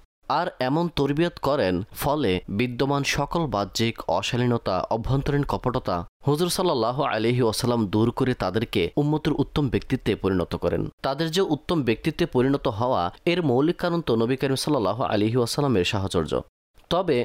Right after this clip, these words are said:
হযরত আব্দুল্লাহ বিন মাসউদ রাদিয়াল্লাহু তাআলা আনহু বলেন যে আল্লাহ তার হাবিব সাল্লাল্লাহু তাআলা আলাইহি ওয়াসাল্লামের জন্য সর্বোত্তম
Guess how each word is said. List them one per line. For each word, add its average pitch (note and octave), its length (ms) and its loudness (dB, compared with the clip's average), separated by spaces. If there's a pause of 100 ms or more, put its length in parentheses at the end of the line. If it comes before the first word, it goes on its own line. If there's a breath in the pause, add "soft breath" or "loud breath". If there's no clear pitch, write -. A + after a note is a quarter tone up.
(120)
হযরত D#3+ 440 -2
আব্দুল্লাহ D3 400 2
বিন D#3 160 0
মাসউদ C3+ 560 0
রাদিয়াল্লাহু C3+ 560 2
তাআলা C3 320 0
আনহু D3 280 0
বলেন A#2 420 2
যে A#2+ 140 2 (320 loud breath)
আল্লাহ D3 400 2 (200)
তার B2+ 300 0
হাবিব B2+ 460 0 (340)
সাল্লাল্লাহু D#3 580 0
তাআলা C#3 320 0
আলাইহি C3 380 2
ওয়াসাল্লামের C3+ 580 2
জন্য C#3 260 2 (200)
সর্বোত্তম F3+ 600 0